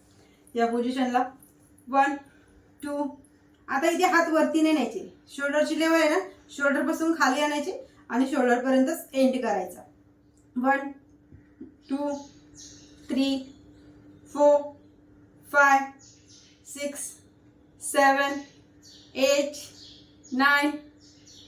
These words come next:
टेन. प्रत्येक एक्सरसाइजचा टेन टेन राऊंड दाखवला तुम्ही, तीसचे दोन किंवा तीन राऊंड करायचे जर प्रत्येक एक्सरसाइज.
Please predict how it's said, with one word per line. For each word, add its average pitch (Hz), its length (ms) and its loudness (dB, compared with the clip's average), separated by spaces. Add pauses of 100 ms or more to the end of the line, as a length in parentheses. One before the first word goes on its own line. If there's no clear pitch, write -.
(100)
टेन. 247 260 2 (1200)
प्रत्येक 370 420 4
एक्सरसाइजचा 381 420 2
टेन 330 280 4
टेन 320 180 2
राऊंड 311 200 4
दाखवला 294 320 2
तुम्ही, 285 200 -4
तीसचे 277 360 -6
दोन 277 200 -2
किंवा 269 180 -4
तीन 262 280 4
राऊंड 311 200 2
करायचे 240 300 2
जर 277 180 -2
प्रत्येक 233 460 0
एक्सरसाइज. - 400 -8